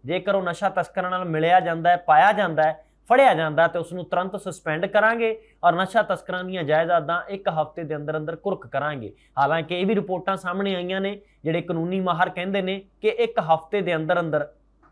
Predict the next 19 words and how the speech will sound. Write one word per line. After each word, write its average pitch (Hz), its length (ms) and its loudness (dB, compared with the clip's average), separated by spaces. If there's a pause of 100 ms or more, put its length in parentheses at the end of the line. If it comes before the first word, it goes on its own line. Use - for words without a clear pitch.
(400)
ਜਿਹੜੇ 170 220 -2
ਨਸ਼ਾ 175 340 2
ਤਸਕਰ 220 360 0
ਹੋਣ 190 260 -2
ਜਾਂ 208 120 4
ਕੋਈ 208 280 -2
ਵੀ 262 80 0
ਮਾੜਾ 175 320 6
ਅਨਸਰ 165 260 -6
ਹੋਵੇ, 143 220 -4
ਕਿਸੇ 214 520 -2
ਦੀ 196 140 -2
ਜਾਇਦਾਦ 170 420 4
ਕੁਰਕ 180 280 -6
ਕੀਤੀ 170 400 -8
ਹੀ 185 160 -2
ਨਹੀਂ 214 140 -2
ਜਾ 139 160 4
ਸਕਦੀ। 107 400 -10